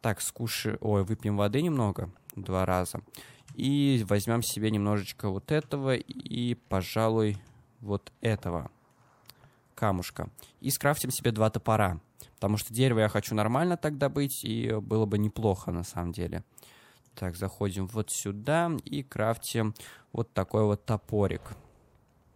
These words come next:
Отлично, все, теперь остальное можно оставить.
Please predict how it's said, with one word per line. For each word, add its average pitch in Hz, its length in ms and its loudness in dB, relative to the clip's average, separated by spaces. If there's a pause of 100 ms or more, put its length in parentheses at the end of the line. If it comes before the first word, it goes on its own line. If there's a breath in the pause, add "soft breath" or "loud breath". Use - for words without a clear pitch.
(440)
Отлично, 120 640 0
все, 107 320 2
теперь - 320 0
остальное 120 400 2
можно 110 340 2
оставить. 113 640 0